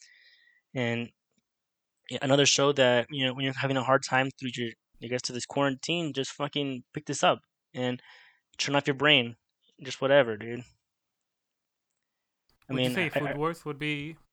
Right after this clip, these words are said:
Speaker 2: kind of a good show, too?
Speaker 1: No. Do not watch Food Wars.
Speaker 2: <laughs> 'Cause I feel like the first season is pretty,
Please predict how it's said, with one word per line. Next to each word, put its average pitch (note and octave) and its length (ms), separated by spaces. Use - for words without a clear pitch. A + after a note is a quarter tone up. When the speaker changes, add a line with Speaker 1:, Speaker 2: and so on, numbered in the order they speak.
Speaker 2:
kind C#3 200
of B2+ 60
a - 40
good C#3 120
show, C#3+ 140
too? D#3 300
Speaker 1:
No. D3 280
Do C3+ 80
not D3+ 160
watch C#3 160
Food A#2 260
Wars. F3 400
Speaker 2:
<laughs> - 960
'Cause G3 140
I A#3 60
feel C#4+ 140
like C#4 120
the G#3 80
first E3+ 240
season E3+ 280
is D3 100
pretty, C#3 380